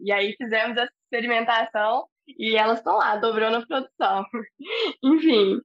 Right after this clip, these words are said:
então, começa com,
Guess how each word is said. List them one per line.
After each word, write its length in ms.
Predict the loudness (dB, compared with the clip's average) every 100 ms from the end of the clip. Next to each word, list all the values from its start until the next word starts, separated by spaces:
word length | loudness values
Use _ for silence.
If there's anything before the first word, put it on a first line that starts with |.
| -10
então, 760 | 2 4 6 4 4 4 0 -2 _ _ _
começa 420 | 2 4 4 2 0
com, 680 | 2 2 4 4 2 2 -2